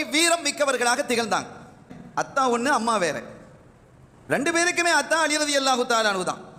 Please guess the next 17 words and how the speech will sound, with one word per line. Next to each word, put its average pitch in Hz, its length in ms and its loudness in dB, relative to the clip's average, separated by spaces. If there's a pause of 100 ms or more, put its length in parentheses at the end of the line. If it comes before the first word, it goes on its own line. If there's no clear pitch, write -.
(160)
அம்மா 359 240 2
வேற 311 260 4
இருக்கிறாங்க. 214 320 -2 (760)
இந்த 262 160 0
ரெண்டு 330 300 0
பேருக்கும் 370 420 2
இடையில் 330 300 0
குடும்ப 381 340 0
விஷயத்தில் 302 560 2
ஒரு 262 100 2
பிரச்சனை 285 480 2
வந்து 226 240 -2 (400)
ஒரு 240 160 2
மனக்கசப்பு 262 720 0
ஏற்பட்டு 233 340 -2
இருவரும் 233 400 0
பிரிந்திருக்கிறாங்க. 190 540 0